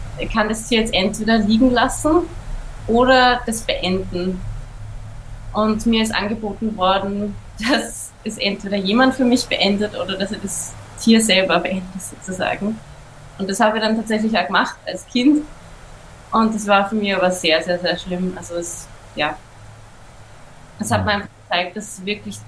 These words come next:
Speaker 1: wirklich der Bedarf da ist. Und da war ich eigentlich noch sehr, sehr jung. Und natürlich war das nicht das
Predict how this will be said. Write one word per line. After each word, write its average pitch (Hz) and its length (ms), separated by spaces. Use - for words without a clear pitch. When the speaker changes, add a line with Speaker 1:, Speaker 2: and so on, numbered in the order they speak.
Speaker 1:
wirklich 240 300
der 202 80
Bedarf 180 420
da 160 240
ist. 196 140
Und 196 100
da 170 100
war 165 140
ich 151 60
eigentlich 185 180
noch 185 80
sehr, 170 240
sehr 190 140
jung. 196 460
Und 196 200
natürlich 220 420
war 190 120
das 196 140
nicht 185 180
das - 160